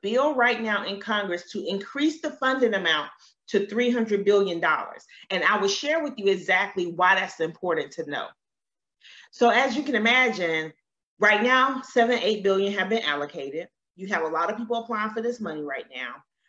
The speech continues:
Um, fifty-four billion was spent on the B P oil spill, and that was just a particular area along the Gulf Coast. This is impacting the, the entire United States. And actually, it's impacting, impacting us globally because some people have,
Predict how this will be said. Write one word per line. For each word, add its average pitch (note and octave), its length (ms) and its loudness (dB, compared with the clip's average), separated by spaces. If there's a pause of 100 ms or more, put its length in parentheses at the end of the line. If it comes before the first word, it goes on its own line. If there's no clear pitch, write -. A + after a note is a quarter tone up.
(180)
Um, E3 200 0 (380)
fifty-four D4 760 -2
billion A3 320 2
was G3 200 -6
spent G#3+ 240 -6
on G3 100 -4
the G3 160 -8
B A3 140 -10
P A#3+ 120 -12 (120)
oil D3+ 240 -2
spill, D3+ 400 -10 (240)
and F#3 160 -2
that G#3 200 0
was G#3+ 240 -4
just G3+ 200 -6
a F3 100 -2 (120)
particular G#3+ 460 -6 (180)
area E3+ 280 0
along D#3+ 240 -6
the D3+ 140 -8
Gulf D#3+ 160 -6
Coast. G#2 420 -10 (400)
This C#4+ 180 -6
is B3 140 -8
impacting G3+ 580 -6
the, F3 80 -8 (220)
the E3 160 -6
entire G3+ 440 -2 (180)
United D#3+ 260 -4
States. - 560 -14 (380)
And G3 160 -8
actually, A3+ 460 -6
it's G3 120 -8
impacting, E3+ 480 -10 (200)
impacting E3 380 -12
us D3 220 -12
globally E3+ 560 -8 (320)
because G3+ 240 -2
some D4 220 -8
people B3 240 -4
have, E3+ 380 -2